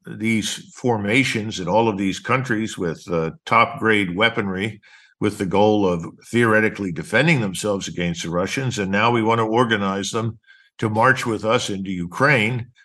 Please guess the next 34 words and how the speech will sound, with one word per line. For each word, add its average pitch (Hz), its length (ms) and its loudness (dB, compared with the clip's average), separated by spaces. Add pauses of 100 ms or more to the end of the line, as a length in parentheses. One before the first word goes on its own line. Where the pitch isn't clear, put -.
(300)
What 131 300 0
do 127 80 0
you, 123 340 2
what 143 400 -4
do 120 80 -6
you 123 300 4
as 110 160 -4
a 101 100 -4
Russian 107 460 -4
in 101 120 -8
Moscow 98 520 -2
conclude? - 720 -2 (1040)
So 123 360 2
whatever 170 460 4
you 139 180 4
say 143 480 2
at 104 120 -6
this 107 180 -8
point 117 460 -2
is 110 160 -4
going 127 240 2
to 131 60 2
be 117 120 2
treated 123 460 0
with 98 160 -6
a 95 40 -6
certain 160 360 -2
amount 110 400 0
of 101 440 -4 (600)
suspicion 123 960 0 (140)
and 107 260 -2
disinterest, 110 840 -2
<laughs> - 40 -20
Scott. - 640 -4